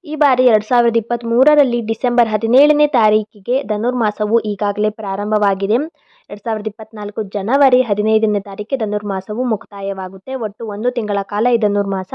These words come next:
ಇರುತ್ತೆ. ಈ ಧನುರ್ಮಾಸದ ವಿಶೇಷ ಏನಂದ್ರೆ, ಬೆಳಗ್ಗೆ ಬೆಳಗ್ಗೆನೆ ಅಂದ್ರೆ ಬ್ರಾಹ್ಮಿ ಮುಹೂರ್ತದಲ್ಲಿ ಸೂರ್ಯ ಉದಯಕ್ಕಿಂತ ಮುಂಚಿತವಾಗೇನೆ ಎದ್ದು ಅಷ್ಟರಲ್ಲೇ ನಾವು ಪೂಜೆಯನ್ನ ಮಾಡೋದು,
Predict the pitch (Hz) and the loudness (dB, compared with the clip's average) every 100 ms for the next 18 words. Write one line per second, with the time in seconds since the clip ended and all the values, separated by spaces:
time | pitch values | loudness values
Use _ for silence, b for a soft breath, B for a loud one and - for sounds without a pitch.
0 | 254 208 185 196 190 _ _ b b b | -4 -2 -4 -10 -20 _ _ b b b
1 | b 233 226 226 285 302 285 277 247 220 | b -10 -6 -2 -2 0 0 0 0 -2
2 | - 277 285 269 226 208 208 214 269 208 | -2 -2 2 2 2 0 0 2 0 2
3 | 208 220 233 240 _ 311 269 247 226 233 | 0 0 -4 -8 _ -4 -2 -2 -2 -2
4 | 247 226 220 226 202 196 208 220 277 269 | -2 -2 -2 -2 0 0 -2 -2 -2 2
5 | 240 240 226 220 233 233 220 226 226 208 | 2 2 2 0 0 -2 -2 2 2 4
6 | 214 220 233 226 214 220 262 311 294 254 | 0 -2 -10 -14 -10 -8 -8 -8 -8 -6
7 | 220 214 220 233 196 190 262 339 _ _ | -4 -4 -4 -2 -4 -4 -8 -8 _ _
8 | _ _ 208 - 302 294 277 254 233 208 | _ _ -20 -8 -2 0 2 2 2 2
9 | 285 - _ - 240 233 220 233 240 196 | 0 -2 _ -10 -8 -2 -2 0 -2 0
10 | 196 196 240 294 | 2 2 2 0